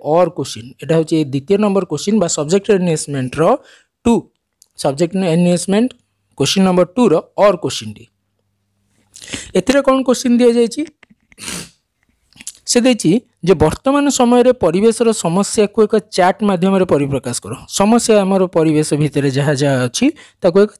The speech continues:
ଚାର୍ଟ ମାଧ୍ୟମରେ ପ୍ରସ୍ତୁତ କରିବା ପାଇଁ ଆମେ ଦେଖିବା। ଗୋଟେ ବା ଯା-, ଯେଉଁଟାକୁ ଆମେ ଫ୍ଲୋ ଚାର୍ଟ ବୋଲିକି ମଧ୍ୟ କହିପାରିବା। ହେଲା, ତ ପ୍ରଥମ ସମସ୍ୟା ଦେଖିଦିଅ ପିଲାମାନେ, କ'ଣ ରହିଲା? ଯେ ପରିବର୍ତ୍ତନ ର ପ୍ରଭାବ ଯୋଗୁଁ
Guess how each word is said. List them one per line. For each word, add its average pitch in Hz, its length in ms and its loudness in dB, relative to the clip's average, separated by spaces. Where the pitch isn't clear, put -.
ଚାର୍ଟ 214 340 2
ମାଧ୍ୟମରେ 160 400 0
ପ୍ରସ୍ତୁତ 185 380 -2
କରିବା 143 280 0
ପାଇଁ 196 140 0
ଆମେ 254 140 0
ଦେଖିବା। 120 300 -6
ଗୋଟେ 180 220 -2
ବା 185 200 0
ଯା-, 220 240 0
ଯେଉଁଟାକୁ 147 300 0
ଆମେ 220 120 0
ଫ୍ଲୋ 247 300 2
ଚାର୍ଟ 170 260 -2
ବୋଲିକି 131 300 -4
ମଧ୍ୟ 127 240 -4
କହିପାରିବା। 160 480 0
ହେଲା, 269 140 2
ତ - 60 -12
ପ୍ରଥମ 196 380 0
ସମସ୍ୟା 233 480 2
ଦେଖିଦିଅ 214 420 0
ପିଲାମାନେ, 214 400 0
କ'ଣ 196 300 0
ରହିଲା? 185 320 2
ଯେ 190 160 2
ପରିବର୍ତ୍ତନ 233 720 0
ର 170 160 2
ପ୍ରଭାବ 175 480 2
ଯୋଗୁଁ 151 300 -6